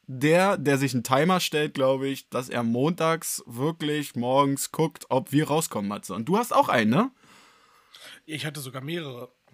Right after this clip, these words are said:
Speaker 2: Na, wütende D Ms sind wieder in meinem Instagram-Passwort, äh, <laughs> Postfach gelandet. Nachdem in der letzten Zeit so viel Nettes kam, da, da, da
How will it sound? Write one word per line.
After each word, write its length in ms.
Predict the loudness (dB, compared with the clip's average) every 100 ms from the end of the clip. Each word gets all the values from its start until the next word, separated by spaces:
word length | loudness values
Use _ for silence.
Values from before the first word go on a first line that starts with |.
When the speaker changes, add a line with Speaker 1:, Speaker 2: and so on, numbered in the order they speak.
| -20
Speaker 2:
Na, 240 | -12 -12 -10
wütende 380 | -14 -12 -12 -10
D 120 | -12
Ms 280 | -12 -12 -12
sind 260 | -16 -18
wieder 280 | -14 -12 -12
in 120 | -12
meinem 280 | -12 -12 -12
Instagram-Passwort, 880 | -16 -14 -14 -12 -14 -14 -14 -8 -6
äh, 240 | -6 -2 0 0 0
<laughs> 240 | -2 2
Postfach 340 | 0 2 0 2
gelandet. 560 | 0 2 -2 -2 -2 -4 0 -2
Nachdem 320 | 0 0 0 0
in 100 | 0
der 120 | 2
letzten 320 | 0 2 0
Zeit 160 | 0 -2
so 80 |
viel 180 | -2 0 -2
Nettes 420 | -2 -4 -4 -6
kam, 300 | -6 -4 -4
da, 240 | -6 -8 -10 _
da, 140 | -20 -20
da 260 | -18 -18